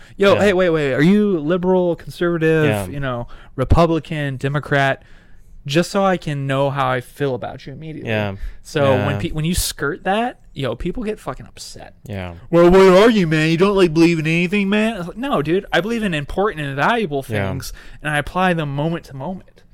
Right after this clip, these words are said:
Speaker 2: Yeah.
Speaker 1: Like, how dare you try to
Speaker 2: Yeah.
Speaker 1: box a human being? How dare you try to
Speaker 2: Yeah.
Speaker 1: box something so infinitely complex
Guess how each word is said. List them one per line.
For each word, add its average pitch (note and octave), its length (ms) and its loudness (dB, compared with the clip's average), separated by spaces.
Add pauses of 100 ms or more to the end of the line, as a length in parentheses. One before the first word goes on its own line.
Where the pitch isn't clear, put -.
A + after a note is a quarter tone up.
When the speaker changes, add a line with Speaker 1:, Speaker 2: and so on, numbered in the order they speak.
Speaker 2:
Yeah. G2 300 -8 (160)
Speaker 1:
Like, E3 260 -6
how A3 320 -4 (120)
dare G#3 280 -4
you B2 360 -12 (440)
try F#3 220 0
to E3+ 60 0
Speaker 2:
Yeah. C#3 80 -4 (140)
Speaker 1:
box E3+ 380 2
a E3 60 -8
human D#3 320 -8
being? E3 240 -10 (300)
How G#3+ 100 0
dare A#3 220 0
you A#3+ 80 -6
try A3 180 0
to C3 60 2
Speaker 2:
Yeah. A#2+ 140 4
Speaker 1:
box E3 260 2
something - 400 -2 (320)
so G3 360 0
infinitely F3 600 -6
complex D3 1000 -4